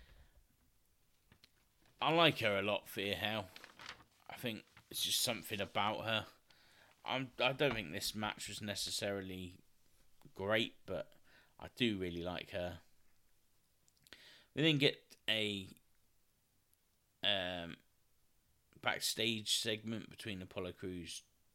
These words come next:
Trick and Mello. Not much to talk about there. We then get Vic Joseph breaking the news about Jay Briscoe,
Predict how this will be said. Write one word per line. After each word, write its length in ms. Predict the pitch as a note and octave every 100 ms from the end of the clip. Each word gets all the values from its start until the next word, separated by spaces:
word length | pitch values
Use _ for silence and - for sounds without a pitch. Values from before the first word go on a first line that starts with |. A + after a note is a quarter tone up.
| _
Trick 280 | - - E2+ -
and 320 | F2 D#2+ E2
Mello. 380 | F2 G2 F#2+ G2 F2+ _ _ _ _ _ _ _ _ _ -
Not 160 | -
much 320 | - C#2 - -
to 80 |
talk 220 | - F2+ -
about 220 | - D#2+ -
there. 280 | D#2+ E2+ E2+ - _ _ - - - - - _ _ _ -
We 60 | C#3+
then 160 | E3 D3+
get 260 | D3 -
Vic 380 | - D3 - -
Joseph 600 | - D3+ C#3+ C#3+ B2+ -
breaking 420 | B2+ B2+ A2 B2
the 80 | A#2
news 380 | A2+ A2+ A2 G2
about 380 | - - G#2 C#2+
Jay 180 | - F#2
Briscoe, 580 | E2+ F#2 - - F#2